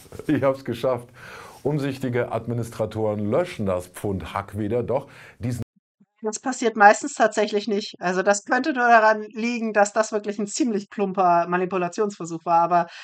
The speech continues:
Speaker 2: bei anderen Leuten, da bleibt das stehen. Also Dirk Pohlmann oder Markus Fiedler, die ja darüber aufklären, was für, ja, transatlantische,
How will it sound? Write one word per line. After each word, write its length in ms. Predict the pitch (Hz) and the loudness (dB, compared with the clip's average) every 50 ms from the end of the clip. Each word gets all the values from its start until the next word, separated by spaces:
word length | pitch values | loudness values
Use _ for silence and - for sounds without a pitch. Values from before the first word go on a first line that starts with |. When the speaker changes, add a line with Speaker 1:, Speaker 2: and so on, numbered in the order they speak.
| - - _ | -20 -20 _
Speaker 2:
bei 80 | _ 190 | _ 4
anderen 280 | 220 247 254 277 277 285 | 4 4 4 4 4 4
Leuten, 260 | 277 262 269 277 302 | 4 4 4 2 -2
da 60 | 277 | -2
bleibt 260 | 262 294 277 277 - | 0 0 -4 -4 -4
das 80 | 269 - | -10 -10
stehen. 440 | - - 415 370 277 180 165 147 _ _ _ _ _ | -6 -6 -6 -6 -4 -6 -8 -12 _ _ _ _ _
Also 640 | - 202 208 202 214 220 220 214 208 208 208 202 202 202 _ _ _ _ _ _ _ _ | 4 4 4 4 4 4 6 6 6 4 4 0 -2 -4 _ _ _ _ _ _ _ _
Dirk 260 | 220 185 226 254 262 _ _ | -8 -6 -6 -6 -8 _ _
Pohlmann 400 | 277 302 330 349 311 220 196 196 | 0 2 2 4 4 2 2 4
oder 140 | 196 202 202 | 2 2 4
Markus 320 | 208 214 214 - - - | 4 4 2 2 -8 -6
Fiedler, 340 | - 330 381 - 233 196 180 | -2 -4 -2 2 4 2 2
die 120 | 175 185 190 | 2 0 0
ja 140 | 196 190 | 2 2
darüber 340 | 185 196 190 202 196 196 - | 2 2 0 2 0 2 4
aufklären, 640 | 226 254 285 - _ - 254 214 196 190 190 185 180 180 - - - - - _ | 4 2 2 0 _ -2 4 6 6 6 6 2 -4 -6 -10 -20 -20 -20 -20 _
was 200 | - 214 214 - | 2 4 4 4
für, 480 | - 233 220 214 214 208 208 208 202 202 - | 2 4 6 8 8 8 8 8 6 4 4
ja, 200 | 214 196 190 190 | 6 6 6 6
transatlantische, 1160 | - - 214 220 - 240 214 214 208 208 214 214 208 214 202 - - 214 208 202 202 196 | 6 4 4 4 4 0 0 4 4 4 4 4 2 -2 -2 0 0 2 4 4 4 4